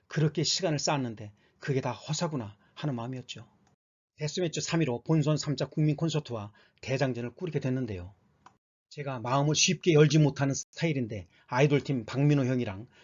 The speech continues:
일 차전부터 대화도 많이 해보고 민호 형이 조언도 많이 해줬거든요. 그런데 이전 경연 스타일로 보면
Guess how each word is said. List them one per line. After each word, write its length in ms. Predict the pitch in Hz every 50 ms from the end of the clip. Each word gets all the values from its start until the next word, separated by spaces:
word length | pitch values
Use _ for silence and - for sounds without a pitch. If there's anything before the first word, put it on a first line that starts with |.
| - - _ _
일 140 | 143 143 139
차전부터 460 | - 143 139 147 135 120 113 - 110
대화도 340 | - - 110 113 117 120 127
많이 240 | 104 98 113 131 131
해보고 340 | 127 110 117 - 101 101 - _ _ _ _ _
민호 320 | - 131 147 151 139 131 120
형이 160 | 113 120 117
조언도 360 | - - 131 131 127 113 113
많이 200 | 104 104 113 107
해줬거든요. 580 | 107 - 151 135 - 147 - 143 107 98 101 - _ _ _ _ _ _ _ _ _ _ _ _ _ _ _
그런데 300 | - 160 170 170 151 139
이전 360 | 143 156 160 156 170 165 -
경연 300 | - - 147 160 170 165
스타일로 400 | 156 - - - 165 156 151 123
보면 380 | 131 131 131 120 104 101 110